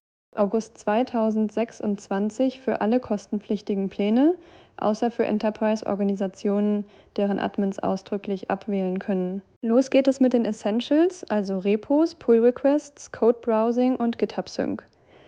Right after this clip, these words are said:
Du legst Git-Repos direkt in Cursor an und hostest sie, durchsuchst und findest Code, öffnest und reviewst Pull-Requests,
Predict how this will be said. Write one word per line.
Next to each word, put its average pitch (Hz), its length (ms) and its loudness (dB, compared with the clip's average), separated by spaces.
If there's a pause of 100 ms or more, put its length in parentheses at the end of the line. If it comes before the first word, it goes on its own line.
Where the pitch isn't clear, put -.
(160)
Du 214 100 0
legst 202 420 2
Git-Repos 214 600 2
direkt 202 320 0
in 214 160 -2
Cursor 208 460 0
an 240 240 4 (200)
und 214 280 0
hostest 247 420 0
sie, 302 320 4 (440)
durchsuchst 226 680 0
und 202 180 0
findest 196 380 -2
Code, 247 380 4 (100)
öffnest 254 540 0
und 208 160 0
reviewst 202 480 2
Pull-Requests, 262 840 0